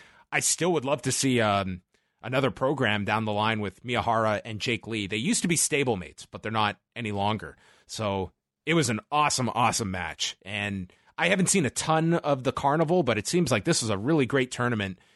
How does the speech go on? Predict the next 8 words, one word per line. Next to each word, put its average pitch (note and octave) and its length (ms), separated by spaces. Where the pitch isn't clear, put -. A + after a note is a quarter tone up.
In B2 140
particular, C#3 480
Miyahara A#2+ 640
and G2+ 420
Yuji A#2+ 280
Okabayashi, G2 760
who G2+ 120
just, - 320